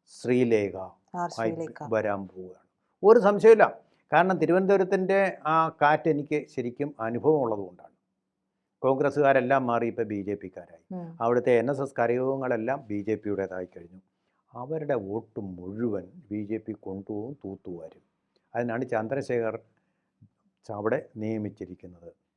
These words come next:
Speaker 1: രാജീവ് ചന്ദ്രശേഖർ അവിടെ തമ്പടിച്ച് ഇതിന് വേണ്ടുന്ന കാര്യങ്ങളെല്ലാം ചെയ്തുകൊണ്ടിരിക്കുകയാണ്.
Speaker 2: ഉം.
Speaker 1: അതുപോലെ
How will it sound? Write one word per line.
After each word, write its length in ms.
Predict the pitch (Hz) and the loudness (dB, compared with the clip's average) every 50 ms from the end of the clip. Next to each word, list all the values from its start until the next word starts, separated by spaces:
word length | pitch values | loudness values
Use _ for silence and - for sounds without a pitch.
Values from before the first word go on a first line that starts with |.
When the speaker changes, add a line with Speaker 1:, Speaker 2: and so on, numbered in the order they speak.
| _ _ _ _ _ _ _ - 113 | _ _ _ _ _ _ _ -4 -2
Speaker 1:
രാജീവ് 300 | 113 120 117 151 151 139 131 | 0 0 0 0 0 0 0
ചന്ദ്രശേഖർ 520 | 127 117 107 113 117 104 - 123 123 127 127 117 | -2 -2 -2 -4 -4 -2 -2 -2 -2 -2 0 0
അവിടെ 140 | 120 139 139 - - 135 | -2 -2 -4 -4 -4 -4
തമ്പടിച്ച് 600 | 127 135 151 175 175 175 139 117 95 - - 135 - _ _ _ _ _ - | -2 -2 -4 -2 0 0 0 0 -4 -10 -14 -16 -16 _ _ _ _ _ -4
ഇതിന് 160 | 123 123 127 131 117 | -2 -2 0 2 2
വേണ്ടുന്ന 340 | 113 110 107 107 113 123 143 139 - _ _ | 0 0 0 -4 -6 -8 -10 -10 -12 _ _
കാര്യങ്ങളെല്ലാം 720 | 107 101 101 104 113 117 117 117 110 104 95 95 104 117 117 - | -6 -6 -4 -4 -4 -6 -6 -8 -8 -10 -10 -10 -10 -12 -12 -14
ചെയ്തുകൊണ്ടിരിക്കുകയാണ്. 880 | 107 98 101 107 101 101 92 98 92 92 _ - 104 98 95 98 107 110 98 | -14 -12 -10 -10 -10 -10 -12 -14 -16 -16 _ -10 -8 -8 -8 -8 -8 -8 -8
Speaker 2:
ഉം. 40 | - _ _ _ _ _ _ _ _ _ - 120 | -10 _ _ _ _ _ _ _ _ _ -4 -4
Speaker 1:
അതുപോലെ 360 | 117 113 113 117 113 117 131 | -2 0 0 0 0 0 -2